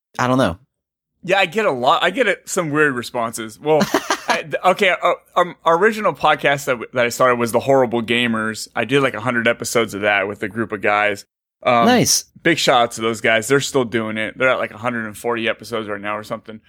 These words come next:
Speaker 2: But,
Speaker 1: Oh,
Speaker 2: um,
Speaker 1: that's tight.
Speaker 2: so I, I wanted to use, I, I always feel like I'm awkward. I have a lot of social awkwardness. Through this pod-, through the podcast, I've been able, I've been able to break those walls down a little bit. But,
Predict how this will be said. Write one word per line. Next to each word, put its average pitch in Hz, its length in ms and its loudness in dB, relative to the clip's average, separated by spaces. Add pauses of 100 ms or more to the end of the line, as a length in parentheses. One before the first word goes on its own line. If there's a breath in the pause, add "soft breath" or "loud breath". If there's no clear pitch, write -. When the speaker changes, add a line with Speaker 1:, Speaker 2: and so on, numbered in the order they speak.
(300 soft breath)
Speaker 2:
But, 139 160 4
Speaker 1:
Oh, - 80 4
Speaker 2:
um, 120 60 2
Speaker 1:
that's 131 160 0
tight. 110 320 0
Speaker 2:
so 185 100 6
I, 180 80 4
I - 120 -4
wanted 214 200 0
to 190 80 -8
use, 190 420 -6 (440)
I, - 60 -12 (160)
I 175 100 2
always 233 220 0
feel 240 120 2
like 233 140 4
I'm 175 140 0
awkward. 143 460 0
I 117 40 0
have 147 160 2
a 147 60 2
lot 151 240 4
of 123 200 -2 (340)
social 147 460 0
awkwardness. 107 680 -2
Through 180 120 -8
this 185 120 -2
pod-, 180 340 0 (120)
through 202 140 0
the 151 100 0
podcast, 156 520 2
I've 117 140 0
been 131 140 2
able, 120 160 -8 (120)
I've 127 140 0
been 147 140 2
able 131 140 0
to 127 120 -4
break 127 240 0
those 110 220 -4
walls 131 260 2
down 151 140 2
a 160 80 0
little 165 160 2
bit. 165 200 0
But, 127 180 -2